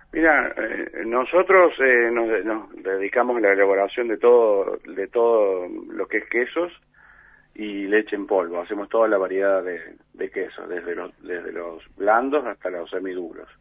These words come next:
En, comercializamos en Tucumán, Santiago del Estero, Catamarca,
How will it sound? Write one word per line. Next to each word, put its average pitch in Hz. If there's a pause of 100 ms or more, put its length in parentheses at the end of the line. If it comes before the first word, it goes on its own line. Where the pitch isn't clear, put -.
(760)
En, 98
comercializamos 107
en 95
Tucumán, 131
Santiago 104
del 98
Estero, 120
Catamarca, 107